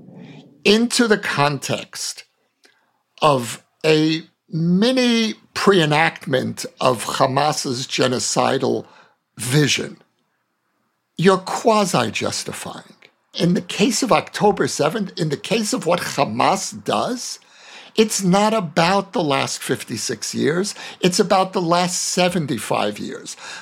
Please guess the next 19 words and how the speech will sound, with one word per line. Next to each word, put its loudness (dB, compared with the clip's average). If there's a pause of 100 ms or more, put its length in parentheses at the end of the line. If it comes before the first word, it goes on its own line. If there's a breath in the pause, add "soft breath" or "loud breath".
Hamas 0
referred 0 (480 soft breath)
to 2
the 2
Jewish 0
communities 2
that 2
it 0
attacked -2 (340 loud breath)
as 0
settlements. -4 (640)
Now, 4
these 0
were 0
communities 0
within 2
Israel's 0
international 0
borders. -4